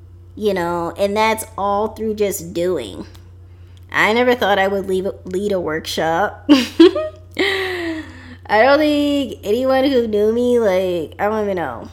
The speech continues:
years ago would be like, "Hmm, that girl's gonna lead a workshop? I don't think I'm gonna go."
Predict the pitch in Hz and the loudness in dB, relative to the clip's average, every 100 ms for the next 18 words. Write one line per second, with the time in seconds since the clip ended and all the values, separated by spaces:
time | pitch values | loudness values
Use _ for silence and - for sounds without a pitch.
0 | - - 208 214 214 202 196 196 202 185 | -14 0 6 6 4 0 0 2 0 0
1 | 180 170 170 160 143 - 196 185 170 - | 0 0 0 -2 -4 -6 -4 -2 -2 -6
2 | - - - - - - - - - - | -10 -20 -20 -20 -20 -20 -20 -20 -20 -14
3 | 165 196 214 226 233 220 220 208 180 208 | -6 -2 -2 -2 -4 -2 -2 -2 -2 -4
4 | - 226 220 214 - 190 202 185 170 151 | -4 -4 -4 -4 -6 -8 -8 -8 -8 -8
5 | 113 67 | -10 -12